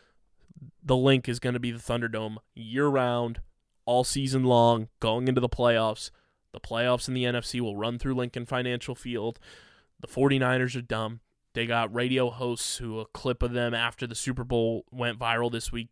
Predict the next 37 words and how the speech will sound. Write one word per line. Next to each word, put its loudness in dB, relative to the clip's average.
giving -4
very 8
much 2
San 2
Diego 4
Padres, 2
"That's -2
what's -6
in" -2
vibes, 0
and -16
that's 2
what's 4
in 4
for -6
the, -6
for -4
that -2
area -2
of -16
Cal-, -10
like, -6
California 4
just -8
is -10
like, -6
ugh, 6
worst 0
fans, -4
worst 4
sports 2
fans -2
in -10
America. -14
They 0
are 6
the -2